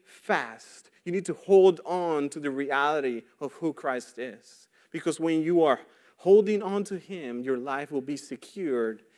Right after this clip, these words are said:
and anchored with hope and joy. So let us follow the example also of Anna the prophetess,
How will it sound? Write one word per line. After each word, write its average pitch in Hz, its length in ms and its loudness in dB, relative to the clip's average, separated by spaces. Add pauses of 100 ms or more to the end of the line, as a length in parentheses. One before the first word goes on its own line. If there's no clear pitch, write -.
(140)
and 127 180 -16
anchored 131 680 -2
with 131 200 -2
hope 160 360 4 (340)
and 113 160 -10
joy. 117 380 -6 (640)
So - 120 0
let 202 220 8
us 196 160 4
follow 196 300 8
the 180 100 6
example 156 600 2
also 131 600 2
of 120 100 -4
Anna 135 340 -2
the 113 100 -2
prophetess, 113 760 -4